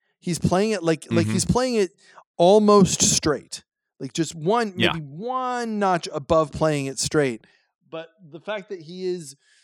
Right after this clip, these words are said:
Speaker 1: you know, he could just be a ha, ha, ha villain, but the fact that he is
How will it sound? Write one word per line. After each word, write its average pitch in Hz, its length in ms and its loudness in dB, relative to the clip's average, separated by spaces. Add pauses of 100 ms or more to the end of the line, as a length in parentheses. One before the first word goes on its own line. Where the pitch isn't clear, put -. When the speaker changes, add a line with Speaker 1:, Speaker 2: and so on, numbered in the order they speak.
(280)
Speaker 1:
you 160 160 -2
know, 151 80 -10
he 185 340 -12
could 254 240 -2
just 175 240 -2
be 151 220 -2
a 135 100 0
ha, 143 240 4
ha, 139 160 4
ha 135 240 4
villain, 135 320 -2
but 135 100 -6
the 139 80 -8
fact 208 340 0
that 156 120 -8
he 156 280 -6
is 175 340 -2